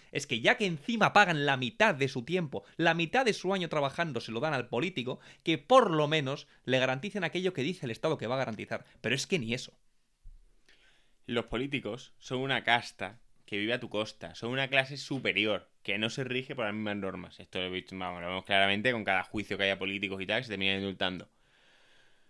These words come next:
Speaker 2: Esta gente, los de Paiporta, también pagan la mitad de su nómina. Todo el mundo lo paga.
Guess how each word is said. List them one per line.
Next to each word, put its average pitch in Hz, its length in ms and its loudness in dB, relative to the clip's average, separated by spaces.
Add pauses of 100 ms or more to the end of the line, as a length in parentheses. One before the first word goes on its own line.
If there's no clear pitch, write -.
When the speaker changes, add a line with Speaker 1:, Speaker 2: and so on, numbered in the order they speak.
(440)
Speaker 2:
Esta 202 320 -2
gente, 135 640 0 (180)
los 104 180 -6
de 101 120 -2
Paiporta, 101 680 -4 (640)
también 123 420 -2
pagan 170 380 4
la 113 80 2
mitad 107 240 -4
de 117 80 0
su 110 140 -10
nómina. 123 420 -6 (440)
Todo 156 220 0
el 180 60 0
mundo 160 320 -4
lo 120 100 0
paga. 120 420 -2